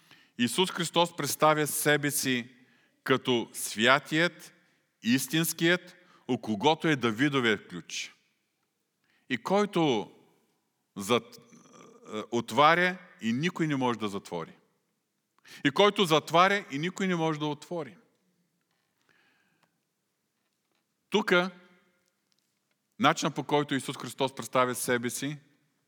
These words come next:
е свързано с пророчеството на пророк Исаия в двайсет и втора глава, двайсет и втори стих: „И ще положа на рамото му ключа на Давидовия дом.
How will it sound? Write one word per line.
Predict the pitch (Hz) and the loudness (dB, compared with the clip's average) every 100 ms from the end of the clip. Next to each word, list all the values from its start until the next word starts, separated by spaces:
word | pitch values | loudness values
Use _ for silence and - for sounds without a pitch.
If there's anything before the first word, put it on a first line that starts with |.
| _ _ _ _ _ _ | _ _ _ _ _ _
е | 113 | -6
свързано | - 143 151 151 | -2 -2 0 -2
с | 135 120 | -4 -6
пророчеството | 117 131 147 147 | -4 -2 -2 -4
на | |
пророк | 123 117 131 131 | -8 -4 -4 -2
Исаия | 117 - 120 123 135 - | -6 0 2 2 0 -6
в | 101 95 | -8 -8
двайсет | 85 101 135 - | -4 0 2 0
и | 135 | -8
втора | - 131 131 | -4 -2 -2
глава, | 123 127 131 | -2 -2 -2
двайсет | 123 113 120 - - | -2 -2 -2 -4 -10
и | 113 | -12
втори | - 117 104 | -4 -4 -4
стих: | 98 - 90 - _ _ _ _ _ _ _ _ _ - - | -8 -12 -14 -16 _ _ _ _ _ _ _ _ _ -8 -4
„И | |
ще | 120 127 | -2 -4
положа | - 110 120 160 190 | -2 0 2 2 2
на | 180 139 | 2 4
рамото | 147 165 160 165 | 2 0 -2 -4
му | 165 | -6
ключа | - 113 104 151 | -6 -8 -4 -4
на | 160 147 | -2 -2
Давидовия | 120 107 131 131 120 101 | -2 -2 -2 -2 0 0
дом. | 87 82 | -2 -8